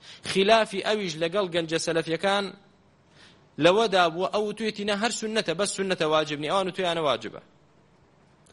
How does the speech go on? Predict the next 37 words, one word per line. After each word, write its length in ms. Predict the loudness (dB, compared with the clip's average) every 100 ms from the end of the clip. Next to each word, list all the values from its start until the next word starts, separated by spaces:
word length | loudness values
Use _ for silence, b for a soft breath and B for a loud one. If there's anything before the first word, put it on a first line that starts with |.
| B B
باشە، 220 | 0 2 2
با 120 | 2
بە 100 | 2 0
نەزەری 340 | 0 0 -2 -2
تۆ، 40 | 0 2
با 120 | 2
بینە 200 | 0 -2
سەر 180 | -2 -2
ڕێی 120 | -2
تۆ 80 | -6 -8
کە 60 | -10
سنەتە. 320 | -8 -6 -6 -6
سنەت 320 | -4 -2 0
شەقی 200 | -2 -2
تێ 100 | -4 -4
هەڵدەدرێ؟ 320 | -4 -4 -10 -12 _ _ _ _ _ _ _ _ _ _ _ -4 2
ئەگەر 220 | 4 2 0 -4 0
گریمان 300 | 2 2 4
واجب 300 | 4 2 -4
نییە، 120 | -4 -6
سنەتە. 360 | -8 -10 -12 -16 _ _ b b -6
دەبێ 240 | -2 0 0
شەق 240 | 0 -2 -2
لە 40 | -4
سنەتی 260 | -4 -6 -4
پێغەمبەری 320 | -2 -2 -2
خوا 120 | -4 -6
هەڵدەین، 240 | -4 -2 -2
عەلەیهی 200 | -4 -6
سەڵات 180 | -8 -8
وسەلام. 300 | -6 -6 -6 -12 _ _ _ _ _ B B 0
بەس 120 | 2 2
چونکە 300 | -2 0 0 2
لە 60 | 2
دڵیاندا 440 | 2 2 0 0 -2 -2
چ 60 |
بووە؟ 280 | -2 2